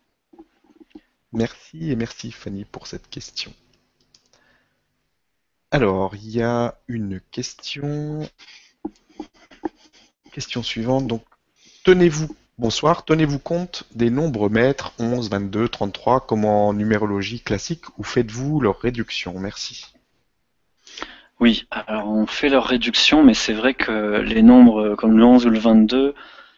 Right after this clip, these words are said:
Speaker 2: trente-trois ou le quarante-quatre, il y a, il y a des résonances particulières et, euh, comme en astrologie, quand il y a des alignements de planètes,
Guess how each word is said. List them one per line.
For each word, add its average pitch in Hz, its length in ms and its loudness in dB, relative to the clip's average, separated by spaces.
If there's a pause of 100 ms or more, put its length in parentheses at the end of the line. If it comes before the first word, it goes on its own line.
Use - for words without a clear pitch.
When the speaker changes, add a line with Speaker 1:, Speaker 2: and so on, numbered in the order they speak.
(100)
Speaker 2:
trente-trois - 560 0
ou 120 60 2
le 110 60 -4
quarante-quatre, 110 720 -2
il 117 40 -6
y 107 40 -4
a, 101 360 -4 (760)
il 113 60 2
y - 20 4
a 107 40 0
des 113 120 4
résonances 117 480 6
particulières 120 880 -4
et, 131 320 2
euh, 107 440 -4 (1000)
comme 123 240 4
en 120 120 8
astrologie, 117 800 -2
quand 113 240 -2
il 113 60 0
y - 20 -2
a 117 40 -4
des 117 220 -2
alignements 117 460 6
de 113 80 4
planètes, - 600 0